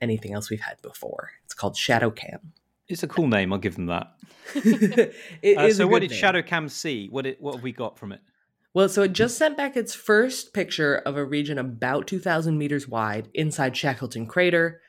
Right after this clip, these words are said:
Speaker 1: And the first image didn't really reveal any surprises. It just revealed that the camera is working great. But it did show us that eventually we will be able to look for water inside these regions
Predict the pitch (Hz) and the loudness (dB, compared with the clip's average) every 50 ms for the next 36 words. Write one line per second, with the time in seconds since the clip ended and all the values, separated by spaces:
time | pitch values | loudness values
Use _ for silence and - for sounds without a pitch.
0 | _ _ _ _ _ _ _ - 156 160 156 151 151 - - 202 202 - 269 269 | _ _ _ _ _ _ _ -2 2 2 4 2 2 0 -4 -6 2 4 2 2
1 | 262 - 214 233 233 233 226 220 196 190 214 214 202 - - 208 202 202 185 185 | 4 0 -2 2 2 2 2 0 0 2 2 2 2 0 -2 -2 0 0 0 -2
2 | 156 165 170 175 175 175 165 170 170 - 180 160 131 113 110 110 107 110 110 110 | 0 2 2 2 2 2 0 -2 -4 -6 -8 -4 -2 -2 -2 0 -2 -4 -4 -4
3 | 127 123 - - - 107 107 - - - _ _ _ _ _ _ - 123 127 123 | -6 -10 -10 -8 -10 -10 -10 -10 -14 -16 _ _ _ _ _ _ -8 -6 -6 -2
4 | 120 107 104 107 107 123 113 - - _ - 143 - - 147 127 123 117 107 107 | -2 -2 -2 -2 -2 -2 -2 -4 -4 _ -8 -6 -2 0 0 2 2 2 2 2
5 | 107 107 135 135 127 127 135 139 127 - 90 67 110 - - _ - - - - | 2 2 0 0 0 0 -4 -4 0 0 0 0 0 -2 -6 _ -20 -20 -20 -20
6 | - - - - _ _ _ - 220 190 165 156 156 - - - _ _ _ _ | -20 -20 -20 -20 _ _ _ 4 4 6 6 4 2 0 -2 -10 _ _ _ _
7 | _ _ _ - 156 156 147 147 151 - - - _ _ _ - 196 185 180 175 | _ _ _ -2 0 0 0 0 -2 -4 -10 -18 _ _ _ 6 6 8 8 6
8 | 170 160 151 - - - - _ _ - - - - 175 151 147 143 139 139 135 | 4 2 0 -4 -6 -6 -16 _ _ -4 -2 2 4 4 4 6 4 4 2 0
9 | - - - - 135 123 113 - - _ _ - - _ _ _ 143 131 120 160 | -2 -8 -6 -4 -2 -2 -2 -4 -6 _ _ -20 -20 _ _ _ -10 -2 0 2
10 | 165 165 160 - - 139 127 123 120 127 127 123 135 151 151 143 139 131 120 113 | 2 2 2 0 0 0 0 0 0 -2 -2 0 4 4 4 4 4 2 2 2
11 | 107 104 104 - - 120 107 117 110 113 - 127 110 107 104 104 104 110 104 - | 2 0 -2 -4 -4 -4 -2 -2 -4 -4 -4 -2 0 0 0 0 0 0 -2 -2
12 | - 107 110 - - 104 95 95 - 101 101 98 101 107 104 101 98 98 92 98 | -2 -4 -6 -6 -4 -4 -4 -4 -4 -8 -8 -8 -6 -6 -6 -6 -6 -6 -8 -8
13 | 98 98 - | -10 -10 -14